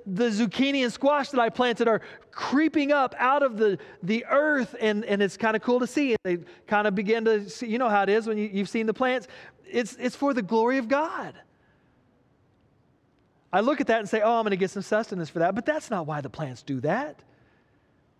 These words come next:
It's for God's glory. God's glory is His presence. This is cool. And is contained in His presence.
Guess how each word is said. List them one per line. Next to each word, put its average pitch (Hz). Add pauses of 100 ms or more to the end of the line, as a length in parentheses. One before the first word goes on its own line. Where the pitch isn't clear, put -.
(120)
It's 214
for 247
God's 196
glory. 254 (1900)
God's 233
glory 214
is 214
His 220
presence. 233 (880)
This 151
is 175
cool. 185 (440)
And 208
is 226
contained 208
in 175
His 156
presence. 131